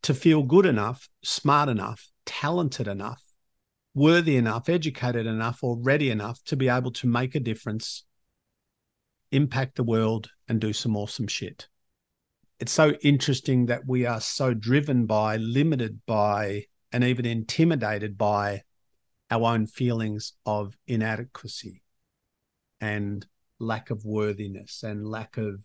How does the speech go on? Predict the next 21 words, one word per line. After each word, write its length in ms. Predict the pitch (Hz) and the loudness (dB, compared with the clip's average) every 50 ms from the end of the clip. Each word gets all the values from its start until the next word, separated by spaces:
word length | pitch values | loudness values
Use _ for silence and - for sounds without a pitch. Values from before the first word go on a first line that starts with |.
| _ _ _ _ _ _ _ _ _ _ _ _ _ - | _ _ _ _ _ _ _ _ _ _ _ _ _ -12
uh, 120 | 101 107 117 | -12 -12 -10
intelligence 840 | 135 127 107 104 - - - 123 113 110 107 104 101 95 113 - - | -8 -8 -8 -8 -8 -6 -4 -2 -2 -2 -4 -6 -8 -8 -10 -4 0
and 100 | 123 120 | 2 4
all 160 | 131 151 175 | 4 4 2
of 140 | 180 165 151 | 0 -2 -2
these 320 | 151 143 135 127 117 - | 0 0 0 0 -2 -4
feelings 800 | - - - - _ 165 165 165 165 147 127 120 113 110 110 107 | -10 -14 -18 -8 _ 0 0 0 0 0 0 -2 -2 -2 -2 -4
that 340 | 101 107 120 117 - - _ | -4 -4 -4 -4 -4 -8 _
can 280 | - - 123 117 120 123 - | -8 -4 -2 -2 -2 -4 -4
override 1200 | - 127 123 127 123 120 110 113 107 104 104 110 123 135 131 120 107 104 101 101 107 113 120 120 - _ _ _ _ - - _ - _ _ | -2 0 2 2 2 0 0 -4 -6 -6 -4 0 2 2 2 2 0 -2 -4 -4 -6 -6 -8 -12 -16 _ _ _ _ -20 -20 _ -20 _ _
and 160 | 120 113 117 | -4 -2 -2
impede 560 | 113 110 107 104 - - - 135 131 117 117 | -2 -2 -4 -6 -4 0 2 4 4 4 2
and 240 | 110 104 107 104 104 | 0 -4 -4 -4 -4
sabotage 720 | - - - - 127 127 120 - - 110 104 107 107 - - _ | -2 0 0 0 0 -2 -4 -4 -4 -4 -4 -4 -6 -8 -10 _
our 140 | - 131 117 | -4 -4 -4
potential, 600 | 110 - - - - 135 127 127 123 - 117 104 101 | -4 -6 -12 -4 0 2 2 2 2 0 -4 -4 -4
our 140 | 98 101 | -6 -8
power, 420 | - - - 120 110 107 104 110 - - | -10 -10 -8 -4 -4 -4 -4 -4 -6 -6
and 120 | 113 107 | -6 -6
our 100 | 104 104 | -6 -8
possibilities. 880 | - - - 113 - - - 107 110 123 127 117 104 98 98 - - | -10 -8 -8 -8 -8 -8 -8 -6 -4 -4 -4 -4 -6 -8 -12 -16 -20